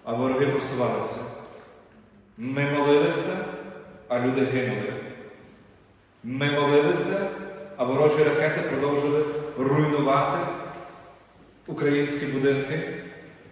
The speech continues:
українські підприємства. І багатьох, напевно, що в серце закладався ось цей такий хробак зневіри. Бо скільки ще,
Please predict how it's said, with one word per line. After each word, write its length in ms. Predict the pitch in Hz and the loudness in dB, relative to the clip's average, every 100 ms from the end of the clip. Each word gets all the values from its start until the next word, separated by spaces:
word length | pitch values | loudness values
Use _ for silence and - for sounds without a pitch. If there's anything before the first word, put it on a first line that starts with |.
| - | -20
українські 540 | 127 139 143 143 - - | -10 -2 0 0 -2 -6
підприємства. 680 | - 139 135 113 - - - - - - - - - - - - - - - - - - - | -4 -2 0 0 -2 -6 -6 -10 -14 -18 -20 -20 -20 -20 -20 -20 -20 -20 -20 -20 -20 -20 -8
І 100 | 127 | 0
багатьох, 640 | 151 160 165 208 208 208 208 208 - - - - - - - - - | 4 6 6 8 8 8 4 0 -4 -8 -10 -12 -14 -14 -16 -14 -8
напевно, 360 | 139 156 170 170 | -2 2 2 2
що 180 | - 160 151 151 - - - | 4 6 8 6 4 -2 -6
в 40 | |
серце 560 | - 175 185 180 156 143 | 0 4 6 4 2 0
закладався 520 | 143 143 165 170 156 | 0 2 4 4 2
ось 180 | 143 143 | 0 0
цей 80 | 147 | 0
такий 280 | 143 143 143 | 0 -2 -4
хробак 680 | 135 151 165 - 160 165 - - - - - - - - - - - - - 117 | 0 2 4 2 0 -4 -6 -10 -12 -16 -18 -18 -18 -20 -20 -20 -20 -20 -18 -10
зневіри. 680 | 120 147 147 139 123 - - - - - - - - - - - | -4 0 2 2 2 0 -4 -6 -10 -14 -16 -18 -18 -20 -20 -8
Бо 120 | 135 135 | -4 -2
скільки 400 | - 185 185 160 | -2 -4 -4 -2
ще, 500 | - 170 156 160 | 0 2 4 4